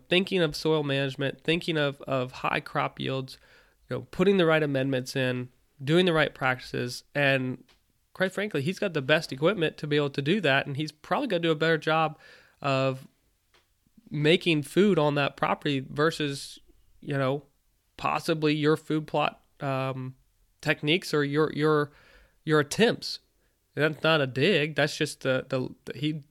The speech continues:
he do a better job than us. So use that to your advantage.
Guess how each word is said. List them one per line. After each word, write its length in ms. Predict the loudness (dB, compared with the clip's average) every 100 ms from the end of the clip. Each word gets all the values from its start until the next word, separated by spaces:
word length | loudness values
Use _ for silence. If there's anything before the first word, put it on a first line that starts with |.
| -12
he 80 | 0
do 160 | 2
a 40 | 4
better 220 | 4 4
job 220 | 4 2
than 100 | 2
us. 340 | 2 2 -4 -14 _ _ _ _
So 380 | 4 6 4 -2 _ _ -2
use 220 | 2 2
that 160 | 0 -2
to 120 | -4
your 160 | -2
advantage. 720 | -2 -2 -2 0 -2 -4 -12